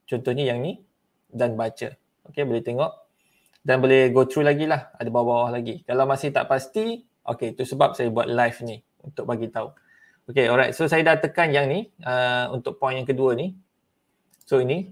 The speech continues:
dia ada bagi tahu MicroPython dan juga CircuitPython. Okey. So, sama juga, um, of course saya tak akan, uh, baca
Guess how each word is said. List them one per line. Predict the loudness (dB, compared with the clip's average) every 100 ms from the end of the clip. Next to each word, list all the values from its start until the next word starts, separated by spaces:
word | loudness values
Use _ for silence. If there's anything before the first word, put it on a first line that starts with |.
| -16
dia | -6 -4
ada | -2 -2
bagi | -2 -2
tahu | -2 -2
MicroPython | -2 0 2 2 2 0 0 0
dan |
juga | 0 2 0 0
CircuitPython. | -6 -8 -6 -6 -2 -2 -2 -4 _ _ _ -8
Okey. | -8 -8 _ _ _ _ _ _ _ _ _ _ _ _ _ _ _ _ _ _
So, | 0 4 4 2
sama | 0 2 4 4
juga, | 6 6 4 -2 _ _ _ -6
um, | -2 0 0 -2 -4
of | -6 0
course | 0 4
saya | 4
tak | 4 0
akan, | 2 2 2 0
uh, | -2
baca | 0 0 0 0 2